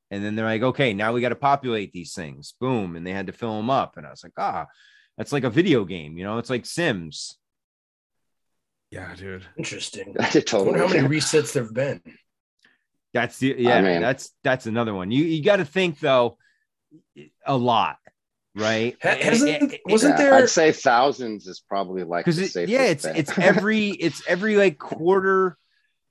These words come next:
Speaker 1: uh, eh, eh, like, every two hundred fifty years or so, you know, to, at two hundred fifty to five hundred years, you're getting,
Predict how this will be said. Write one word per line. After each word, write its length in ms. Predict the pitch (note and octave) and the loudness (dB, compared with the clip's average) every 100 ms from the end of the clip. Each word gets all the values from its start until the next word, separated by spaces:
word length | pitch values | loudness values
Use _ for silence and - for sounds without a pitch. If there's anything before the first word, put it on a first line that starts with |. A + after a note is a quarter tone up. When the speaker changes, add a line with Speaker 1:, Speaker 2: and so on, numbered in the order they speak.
| - | -8
Speaker 1:
uh, 220 | B2+ B2+ | -6 -6
eh, 140 | D3 D3 C3 B2 | -6 -6 -8 -4
eh, 20 | |
like, 180 | D3 D3 | -2 0
every 340 | E3 F3+ D3 - | 2 2 0 -8
two 180 | - F#3+ | -4 0
hundred 280 | F3+ E3+ E3 | 0 -2 -4
fifty 300 | - D3+ E3+ | -4 -4 -4
years 480 | D#3 D3 A#3 G#3 B2 | -4 -2 -4 -6 -6
or 60 | A2+ | -6
so, 500 | - G2+ C#2+ A1 - _ | -6 -6 -6 -12 -20 _
you 140 | G2+ A2+ | -6 -2
know, 200 | B2+ D3+ | 0 2
to, 180 | D3 B2 | 0 0
at 180 | C3+ - | -4 -4
two 140 | G3+ | -2
hundred 260 | G3+ G3 F3+ | -2 -2 -2
fifty 300 | F#3 D3+ E3+ | -2 -2 -4
to 60 | D3 | -2
five 280 | D3 C#3+ | 2 2
hundred 320 | C3+ D3 B2 A#2 | 0 -6 -6 -4
years, 360 | A#2+ G#2+ F#2+ | 0 0 -2
you're 100 | G#2 | -6
getting, 440 | F2 A#2+ A2 G#2+ | -2 -2 -2 -4